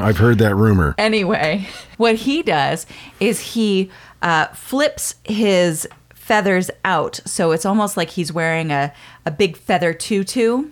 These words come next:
Speaker 2: and it makes him appear like six times his actual size, but in a very distinct oval shape.
Speaker 1: Hmm.
Speaker 2: And then the feathers have markings on them so that it looks like he's got two tiny eyes and then a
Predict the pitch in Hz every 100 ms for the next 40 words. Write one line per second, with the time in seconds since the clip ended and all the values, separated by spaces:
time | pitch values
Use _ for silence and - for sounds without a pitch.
0 | - 202 196 - 202 226 240 - 254 196
1 | 185 - 277 277 175 156 - - - 185
2 | - - - - - 202 208 165 156 -
3 | 165 160 165 - 160 147 - 180 165 139
4 | 120 - - - - - - 214 190 208
5 | 196 175 151 214 220 233 233 190 202 -
6 | 208 214 - - 185 185 233 240 - 247
7 | 277 - - - 254 208 - - 202 202
8 | 190 185 185 - 214 214 202 208 180 185
9 | 208 285 302 214 170 156 156 147 147 165
10 | 214 170 170 165 196 - - 190 170 -
11 | - - - 214 - 185 170 - 254 233
12 | 233 - 208 214 208 196 180 156 147 -
13 | - - 185 180